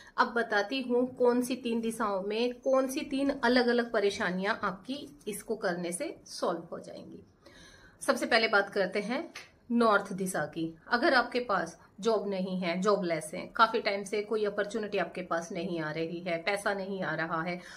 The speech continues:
आपको समझ ही नहीं आ रहा है कि पैसा कहाँ से और किस क्षेत्र में क्या करने से आपके पास पैसा आएगा, तो आपने ये बास्केट जो है आपने सिक्कों से भरे और नॉर्थ दिशा में एक हरे रंग के कपड़े के ऊपर इसको नॉर्थ दिशा में रख दीजिएगा।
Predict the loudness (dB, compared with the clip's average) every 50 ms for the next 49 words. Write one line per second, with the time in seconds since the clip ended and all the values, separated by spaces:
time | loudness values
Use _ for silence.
0 | -4 2 2 2 2 2 -2 -2 2 2 2 4 4 4 4 2 0 0 2 4
1 | 6 6 6 6 6 6 6 6 4 4 2 0 -4 -4 0 0 0 0 0 -2
2 | -2 -2 -4 -4 -4 -2 0 0 2 2 2 0 0 -4 -10 -18 -20 -16 -8 -4
3 | -4 -2 -2 -4 -4 -2 0 4 4 4 4 2 2 2 4 4 6 4 4 4
4 | 4 4 4 6 4 2 4 4 2 2 2 0 -2 -2 -4 -4 -2 0 0 0
5 | 0 -2 -2 -2 -2 -2 -4 -2 -2 -2 -2 -2 -4 -6 -12 -14 -16 -6 2 6
6 | 6 8 8 8 4 4 4 0 0 2 2 2 2 4 6 4 4 2 -2 -6
7 | -6 -4 -2 0 2 2 2 2 2 2 2 2 2 0 0 0 0 0 2 2
8 | 2 2 2 -2 -6 -10 -18 -20 -20 -20 -16 -8 -4 -4 -2 2 4 4 4 4
9 | 2 2 2 0 2 4 4 2 2 0 0 0 2 2 2 0 0 2 4 6
10 | 8 8 6 4 2 -6 -8 -8 -6 -4 -2 -2 -2 0 0 0 -2 -2 -6 -14
11 | -6 2 4 6 6 4 2 -8 -6 -2 2 4 6 6 6 6 4 2 2 0
12 | -2 -2 -4 -2 -2 -2 -2 0 0 0 0 0 -2 -2 -2 -2 -2 -2 0 0
13 | 2 0 0 0 -2 -4 -4 -4 -4 -4 -4 -2 -2 0 0 0 0 -2 -4 -10
14 | -12 -10 -10 -12 -12 -12 -16